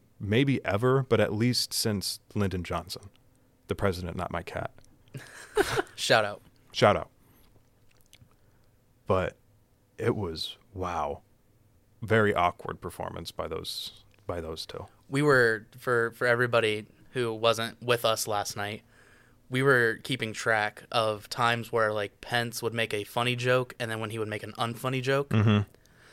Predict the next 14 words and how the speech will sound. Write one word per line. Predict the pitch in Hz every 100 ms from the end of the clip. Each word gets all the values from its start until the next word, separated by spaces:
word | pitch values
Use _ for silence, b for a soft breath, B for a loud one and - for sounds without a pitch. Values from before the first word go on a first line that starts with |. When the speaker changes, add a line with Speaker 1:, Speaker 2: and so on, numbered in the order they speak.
| b b
Speaker 2:
Unfortunately, | - - 117 - 120 120 117
he, | 117 113 110 101 120
the | 117
last | 117 120 -
joke | 123 117
he | 123
made | 110 110 104
was | 110 104
rather | 110 110 107 107 107 - _ _ -
unfunny. | 120 117 - 107 104 - -
Speaker 1:
Yeah. | - B B B B B B
It's | - -
also | 101 110 101 - -
rather | - 101 98